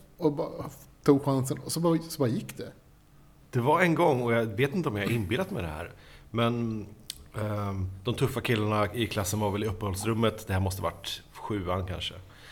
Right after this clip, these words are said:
Speaker 2: Eh, spelade biljard. Och jag gick väl dit och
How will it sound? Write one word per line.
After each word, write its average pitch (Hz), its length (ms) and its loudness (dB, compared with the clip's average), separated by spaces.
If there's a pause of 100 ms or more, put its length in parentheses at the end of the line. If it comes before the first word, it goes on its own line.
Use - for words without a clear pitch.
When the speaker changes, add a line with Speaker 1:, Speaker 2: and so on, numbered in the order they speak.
(260)
Speaker 2:
Eh, 95 520 4
spelade 104 220 -2
biljard. 98 320 2 (200)
Och 95 360 -6 (920)
jag 120 120 2
gick 127 100 -4
väl 135 80 2
dit 123 260 0
och 117 120 0